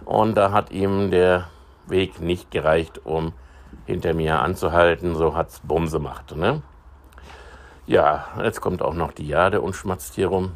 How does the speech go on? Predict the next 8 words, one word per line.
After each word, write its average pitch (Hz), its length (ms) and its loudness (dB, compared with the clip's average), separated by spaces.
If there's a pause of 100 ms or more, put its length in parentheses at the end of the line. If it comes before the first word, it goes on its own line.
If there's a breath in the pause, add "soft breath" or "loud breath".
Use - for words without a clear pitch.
(1300)
Also 78 380 -2
war 73 180 4
irgendwie 82 380 -2
heute 80 320 0
wohl 80 320 -2 (500 loud breath)
der 78 440 0
falsche 82 400 0
Zeitpunkt. 92 640 -4